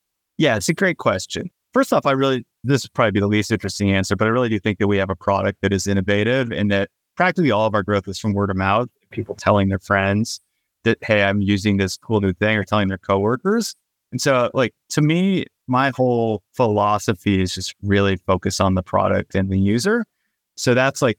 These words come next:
not tactical advice for anyone who's listening, but to me, there's not a shortcut. There's around, like, that's, everything flows from that. Some more tactical ways that we've kinda cut through the noise. So our product is, like, somewhat controversial in this, because we,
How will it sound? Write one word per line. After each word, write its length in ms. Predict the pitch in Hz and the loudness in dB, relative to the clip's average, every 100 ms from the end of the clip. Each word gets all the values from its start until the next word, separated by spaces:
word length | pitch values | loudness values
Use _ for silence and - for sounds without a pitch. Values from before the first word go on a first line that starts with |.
| - | -2
not 260 | 117 107 - | 0 0 0
tactical 380 | 104 95 - 101 | -2 -2 -2 0
advice 260 | 95 98 | 0 0
for 100 | - | 0
anyone 180 | 101 95 | 0 0
who's 120 | 107 | 0
listening, 360 | 262 - 151 117 | -2 0 0 0
but 160 | 123 | -2
to 100 | - | 0
me, 100 | 160 170 | 0 2
there's 180 | 147 | 0
not 160 | 139 117 | 0 -2
a 60 | 101 | -2
shortcut. 440 | 117 117 - 147 | -4 -4 -4 -2
There's 200 | 117 110 | 0 0
around, 160 | 117 110 | 0 0
like, 180 | 104 - | -2 -2
that's, 380 | 117 - - _ | -2 -2 -10 _
everything 300 | 139 156 139 | 0 0 0
flows 500 | - 113 101 98 - - | 0 0 2 0 -6 -8
from 200 | 101 95 | -4 -2
that. 260 | 90 92 - _ _ _ | -4 -6 -14 _ _ _
Some 220 | - - 143 | -6 0 2
more 180 | 180 185 - | 2 -2 -4
tactical 580 | 220 233 202 160 127 | -4 0 -2 0 0
ways 260 | 113 107 101 | 2 0 0
that 120 | 110 | -2
we've 180 | 104 - | -2 -2
kinda 200 | 120 101 | -2 0
cut 200 | - 113 | -2 -4
through 120 | 117 | -4
the 100 | 107 | -4
noise. 640 | 101 98 95 95 95 - - _ _ _ _ | 0 2 2 0 -6 -10 -14 _ _ _ _
So 720 | - - 123 110 104 104 104 95 _ _ _ - | -8 0 2 4 2 2 0 -4 _ _ _ -2
our 100 | - | 0
product 340 | - 165 170 | 2 0 0
is, 140 | 151 135 | 0 0
like, 160 | 117 | -2
somewhat 340 | - 123 127 - | 0 0 -2 -2
controversial 760 | 131 113 101 107 - 214 208 _ | -2 -2 -2 -2 0 -2 -4 _
in 100 | 127 | 0
this, 200 | 113 - - 123 | 0 -2 -8 -2
because 320 | 120 123 110 | 0 0 2
we, 300 | 117 104 | 2 0